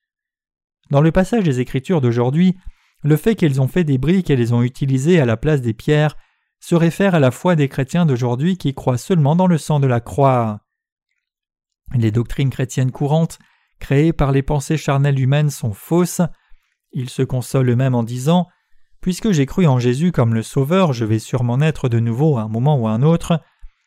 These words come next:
et puisque j'ai fait des prières de repentance, les péchés doivent être effacés. »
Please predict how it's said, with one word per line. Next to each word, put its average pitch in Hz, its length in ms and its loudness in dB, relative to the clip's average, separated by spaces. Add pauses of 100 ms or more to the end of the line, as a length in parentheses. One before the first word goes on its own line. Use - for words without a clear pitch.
(120)
et 127 100 0
puisque 127 320 -4
j'ai 120 160 0
fait 143 160 0
des 123 120 2
prières 139 380 0
de 113 80 0
repentance, 127 680 -2
les 123 120 0
péchés 139 360 -2
doivent 131 260 -2
être 156 200 0
effacés. » 135 560 0